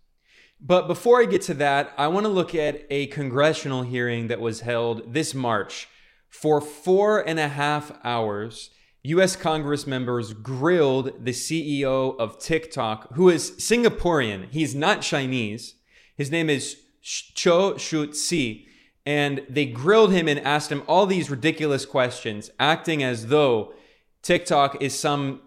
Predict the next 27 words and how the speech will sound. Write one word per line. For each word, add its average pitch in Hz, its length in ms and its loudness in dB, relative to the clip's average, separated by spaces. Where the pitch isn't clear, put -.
Chinese 147 540 0
spying 151 420 0
operation. 113 600 -2
And 131 180 -4
he 151 140 -2
repeatedly 180 600 2
made 156 200 2
it 151 160 -2
clear, 127 420 0
politely, 135 680 0
this 123 240 -8
guy 139 240 2
has 117 240 0
infinite 143 480 -4
patience, 127 560 -8
that - 460 0
one, 160 480 2
China 208 500 2
does 151 220 -4
not 175 320 0
even 165 400 -2
allow 147 480 4
TikTok 131 800 -2
inside 127 680 -2
of 113 160 -6
its 110 140 -8
borders. 107 600 -2